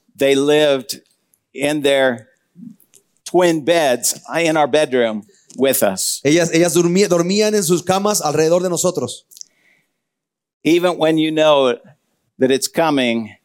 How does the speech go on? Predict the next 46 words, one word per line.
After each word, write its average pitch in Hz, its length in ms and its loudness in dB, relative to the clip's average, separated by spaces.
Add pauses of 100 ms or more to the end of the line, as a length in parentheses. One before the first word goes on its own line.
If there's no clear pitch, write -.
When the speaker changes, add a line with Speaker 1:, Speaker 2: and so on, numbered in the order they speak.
(460)
Speaker 1:
you're 123 160 0
never 143 320 2
ready. 123 500 0 (560)
to 117 60 2
lose 117 280 4
a 120 40 2
wife 110 540 -2 (140)
or 110 160 2
a 107 60 0
husband 107 540 0 (140)
or 104 100 0
a 101 60 -2
child. 92 320 -4 (100)
Speaker 2:
Y 127 100 -2
aun 151 160 0
cuando 165 240 -2
sabes 180 320 0
que 139 240 -2
se - 120 -2
acerca, 202 400 0
nunca 175 280 -2
estás 160 240 -2
listo 147 400 0
para 131 180 -2
perder 135 460 0 (300)
a 123 80 -4
una 127 100 2
esposa, 151 440 0
a 135 100 0
un 131 140 0
esposo 131 500 2
o 120 200 0
a 117 60 4
un 123 120 -4
hijo. 107 300 -6 (320)
Speaker 1:
It 123 140 0
is 127 160 0
the 135 140 0
hardest 131 600 0
thing 107 400 -2 (400)
that 110 120 0
I've 110 280 2
ever 107 280 -2
had 98 180 -2
to 107 80 -8
do. 101 140 -2